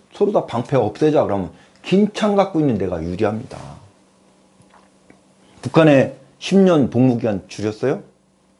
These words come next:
우린 복무기간, 복무기간도 줄이죠.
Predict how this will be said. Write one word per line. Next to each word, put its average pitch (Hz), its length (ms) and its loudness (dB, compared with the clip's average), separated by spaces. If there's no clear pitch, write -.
우린 160 220 -2
복무기간, 131 540 0
복무기간도 104 720 0
줄이죠. - 440 -14